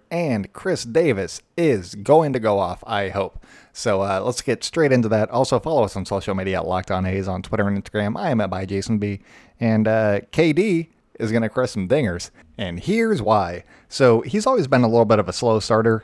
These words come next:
In, uh, April and March, according to his splits, he's just not been as good and as prolific as you've seen him in other months. And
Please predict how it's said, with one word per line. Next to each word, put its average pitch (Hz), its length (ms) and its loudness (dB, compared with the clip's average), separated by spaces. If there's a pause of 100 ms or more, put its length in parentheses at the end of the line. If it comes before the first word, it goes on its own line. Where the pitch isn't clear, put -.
(120)
In, 113 200 4
uh, 98 220 2
April 143 320 2
and 110 100 4
March, 120 500 2
according 110 420 4
to 110 60 4
his 98 100 0
splits, - 500 -2 (320)
he's 101 220 -4
just - 440 -6
not 95 400 -4
been 101 300 0
as 107 300 0
good 110 280 0
and 104 280 -2
as 101 240 -4
prolific 101 580 -4
as 95 380 -6
you've 104 240 -4
seen 101 240 -4
him 92 80 -4
in 90 260 -6
other 101 300 -2
months. 98 360 -4 (320)
And 107 220 2